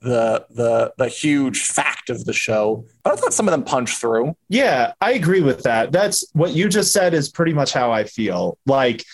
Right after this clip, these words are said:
Speaker 2: in terms of maybe slightly playing second fiddle to the punch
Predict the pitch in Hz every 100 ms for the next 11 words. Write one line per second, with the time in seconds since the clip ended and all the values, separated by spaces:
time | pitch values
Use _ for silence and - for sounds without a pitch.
0 | - - _ 165 156 175 165 156 147 139
1 | 127 - 175 196 202 190 147 - - 202
2 | 190 170 151 175 165 143 - 170 160 151
3 | 151 147 143 139 - 175 139 - - 123
4 | 123 - 160 151 -